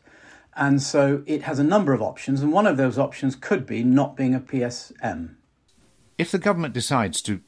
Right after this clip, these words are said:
Speaker 2: to legislate in the way you hope, is it within their power to make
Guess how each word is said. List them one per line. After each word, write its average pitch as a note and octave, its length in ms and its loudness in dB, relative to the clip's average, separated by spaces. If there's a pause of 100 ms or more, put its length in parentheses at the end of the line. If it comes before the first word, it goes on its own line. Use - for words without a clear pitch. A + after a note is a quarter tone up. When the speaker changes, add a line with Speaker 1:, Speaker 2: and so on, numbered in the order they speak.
(400)
Speaker 2:
to G#2 140 -2
legislate G2 500 -4
in G2+ 80 0
the G2+ 80 0
way G#2 160 0
you G2 200 -2
hope, C3+ 300 -4 (300)
is B3 180 0
it C#4 160 0
within G#3+ 360 4
their F3+ 160 0
power C#3 460 -2
to - 180 -4
make C#3+ 640 -2